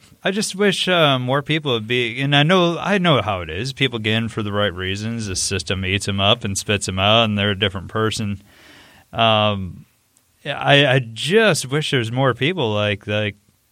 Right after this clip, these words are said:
at all costs. There's no way I'm not doing what's best for my people, my state, or my country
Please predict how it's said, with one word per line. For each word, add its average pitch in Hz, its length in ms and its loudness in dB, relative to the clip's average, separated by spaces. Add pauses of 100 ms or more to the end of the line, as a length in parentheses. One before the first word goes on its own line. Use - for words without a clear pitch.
(180)
at 117 100 -2
all 143 220 0
costs. 143 320 0
There's 135 180 -4
no 135 180 0
way 120 460 4
I'm 107 160 0
not 107 240 0
doing 110 220 0
what's 107 180 -2
best 107 260 -2
for - 60 -12
my 107 180 -2
people, 110 440 -2
my 107 180 -4
state, 113 400 2
or 110 60 -2
my 98 180 0
country 110 600 0